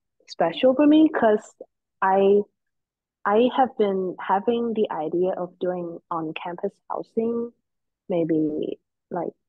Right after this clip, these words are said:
a few months after I submitted my application. And I know that for, like, on campus housing, it's, like, guaranteed, right? So you don't have, like, you don't need to, like, do a house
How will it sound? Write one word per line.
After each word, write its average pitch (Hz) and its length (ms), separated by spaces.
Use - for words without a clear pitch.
a 175 80
few 190 220
months 170 360
after 160 360
I 156 180
submitted 165 500
my 165 180
application. 226 720
And 170 480
I 190 120
know 196 180
that 247 280
for, 170 360
like, 190 200
on 196 160
campus 208 360
housing, 175 420
it's, 180 180
like, 175 180
guaranteed, 165 680
right? 151 440
So 165 360
you 165 100
don't 175 220
have, 175 160
like, 156 240
you 180 120
don't 180 180
need 180 140
to, 170 180
like, 170 260
do 185 100
a 156 60
house 170 280